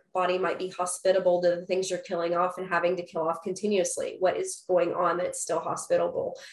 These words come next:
right? And, you know, really, there isn't just one single bullet solution. People like to make healthcare very reductionist and very two-dimensional,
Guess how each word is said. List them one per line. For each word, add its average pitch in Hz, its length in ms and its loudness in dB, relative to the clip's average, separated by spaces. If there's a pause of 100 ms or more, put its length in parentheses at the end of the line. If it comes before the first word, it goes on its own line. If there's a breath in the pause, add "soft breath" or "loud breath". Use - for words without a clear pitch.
(160 loud breath)
right? 196 300 4
And, 208 300 2 (280 loud breath)
you 247 120 2
know, 214 240 8
really, 233 600 2
there 214 160 6
isn't 220 380 6
just 202 260 -2
one 190 180 2
single 185 340 2
bullet 175 240 4
solution. 208 640 0
People 202 280 -6
like 180 240 2
to 208 120 -4
make 180 280 0
healthcare 185 440 0
very 175 180 2
reductionist 175 840 -4
and 196 100 -2
very 175 200 4
two-dimensional, 202 960 0